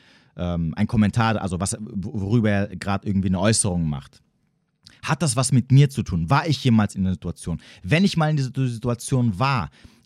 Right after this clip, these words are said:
ist es eins zu eins dieselbe oder ging es da um was komplett anderes? Das machen wir ja nicht, ne? Sondern aus gutem Grund, damit, damit unser Gehirn das nicht jedes Mal irgendwie, ähm,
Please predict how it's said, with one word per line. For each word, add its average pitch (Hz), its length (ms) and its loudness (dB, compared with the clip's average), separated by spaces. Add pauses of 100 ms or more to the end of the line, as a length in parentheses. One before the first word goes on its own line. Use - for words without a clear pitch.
ist 175 200 0
es - 160 -6
eins 135 300 -2
zu 127 100 0
eins 117 240 2
dieselbe 117 520 2
oder 107 180 0
ging 123 220 2
es 117 80 0
da 113 80 2
um 107 60 4
was 110 160 -4
komplett 107 680 0
anderes? 180 560 -4 (460)
Das 92 140 -2
machen 123 240 6
wir 95 80 4
ja 78 100 -2
nicht, - 360 -8 (260)
ne? 123 160 4
Sondern 110 680 0
aus - 180 -8
gutem 107 260 4
Grund, - 240 2
damit, 98 160 -4
damit 101 160 2
unser 104 180 -2
Gehirn 101 260 4
das 110 140 0
nicht 104 160 -2
jedes 107 260 0
Mal 95 240 0
irgendwie, 92 520 0
ähm, 78 320 -8